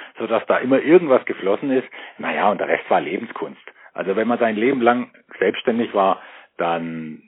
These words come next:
<laughs> dann werden viele mir da zustimmen. Irgendein Türchen öffnet sich dann, äh, oft. Es war finanziell sehr schwierig, aber ich habe dann schnell auch wieder was gefunden, äh, womit ich Geld verdient habe. Und das war,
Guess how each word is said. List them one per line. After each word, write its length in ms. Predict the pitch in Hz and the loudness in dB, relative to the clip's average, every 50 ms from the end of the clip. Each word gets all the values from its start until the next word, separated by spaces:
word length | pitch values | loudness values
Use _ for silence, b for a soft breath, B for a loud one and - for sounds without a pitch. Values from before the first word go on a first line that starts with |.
| _ _ | _ _
<laughs> 480 | - - - - - - - - 127 - | -8 -6 -6 -6 -6 -6 -4 -4 -2 2
dann 180 | 139 131 120 | 2 4 6
werden 260 | 110 131 123 123 127 120 | 8 8 8 8 6 2
viele 240 | - 143 147 147 139 | -2 2 4 4 6
mir 160 | 127 123 117 | 8 8 8
da 240 | 110 110 107 107 - | 8 6 4 4 2
zustimmen. 400 | - 135 139 - - 120 113 95 - | -4 -10 -8 -4 -2 -2 -2 -4 -2
Irgendein 760 | 113 107 131 180 226 220 196 - - - 117 135 156 160 135 - | 2 4 4 6 6 4 2 0 0 2 2 2 0 -2 -8 -10
Türchen 500 | - - 139 165 220 220 - - 139 - | -6 -4 -2 -2 -2 -2 -4 -6 -4 -2
öffnet 360 | - 131 - - 131 120 - | -2 -4 -4 -6 -8 -10 -10
sich 140 | 131 123 - | -10 -8 -4
dann, 240 | - 95 92 87 - B B B B B B B B B B | -4 -4 -4 -6 -12 B B B B B B B B B B
äh, 60 | 87 | -6
oft. 320 | 85 - - - - - - - - - | 0 4 4 4 4 2 -2 -18 -8 0
Es 140 | - 120 - - - | 2 2 2 2 0
war 220 | - - - 165 185 | -2 0 0 0 -2
finanziell 600 | - 185 185 196 196 185 - - 160 175 170 - | -2 -4 -2 -2 -2 -2 -2 0 2 2 2 2
sehr 200 | - - 226 143 | 0 0 0 0
schwierig, 440 | - - - 220 143 160 170 214 214 - - - B B B B B B B | 0 -2 -6 -4 -4 -2 -2 -4 -6 -10 -12 -20 B B B B B B B
aber 360 | 95 101 107 120 131 123 - | -2 0 2 4 2 2 0
ich 120 | 110 - | -2 -6
habe 120 | - 98 - | -6 -6 -6
dann 140 | 85 80 80 | -6 -10 -10
schnell 240 | - - - - | -10 -10 -10 -8
auch 120 | - 92 - | -8 -8 -8
wieder 160 | 90 87 80 | -8 -8 -8
was 140 | 80 78 - | -8 -10 -10
gefunden, 480 | - - - - 98 101 - - 92 90 - _ _ - | -12 -12 -10 -8 -8 -8 -8 -10 -14 -14 -14 _ _ -18
äh, 500 | - - - 87 82 78 78 78 78 76 - | -12 -8 -6 -4 -2 -2 -2 -2 -4 -4 -4
womit 260 | 87 85 87 90 - | -6 -6 -6 -6 -8
ich 80 | 90 - | -6 -2
Geld 200 | - 85 78 - | 0 0 0 0
verdient 300 | - - 101 110 117 - | -4 -6 -4 -4 -4 -4
habe. 160 | - - 151 | -4 -4 -2
Und 80 | 147 120 | 0 0
das 120 | 107 - | 0 4
war, 220 | 95 95 120 135 | 4 4 4 4